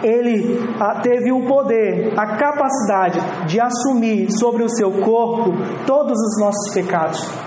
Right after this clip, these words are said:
Como Deus verdadeiro, Ele bebeu o cálice da ira de Deus. Ele assumiu o nosso lugar. E nenhum ser humano,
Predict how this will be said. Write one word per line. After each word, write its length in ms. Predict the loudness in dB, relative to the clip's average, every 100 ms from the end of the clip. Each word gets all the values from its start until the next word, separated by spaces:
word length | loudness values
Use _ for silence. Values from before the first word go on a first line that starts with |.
| -12 -12 -10 -2
Como 280 | 0 0
Deus 360 | 0 0 0 2
verdadeiro, 540 | 0 0 2 2 2
Ele 340 | 2 2 0 0
bebeu 540 | 0 0 2 2 2
o 200 | 0 0
cálice 520 | 0 0 0 -2 0
da 120 | 0 2
ira 240 | 2 0
de 120 | 0
Deus. 300 | 0 -2 -2 -6 -8 -10 -12 -12 -14 -14 -14 -14 -14 -14 -14 -14 -4
Ele 720 | 2 2 2 2 0 0 -2 -2
assumiu 760 | -2 -2 -2 0 2 2 2 2
o 220 | 2 2
nosso 380 | 2 2 0 0
lugar. 600 | 2 2 2 2 -2 0
E 80 | 2
nenhum 280 | 2 2 2
ser 240 | 0 0
humano, 480 | 2 2 2 0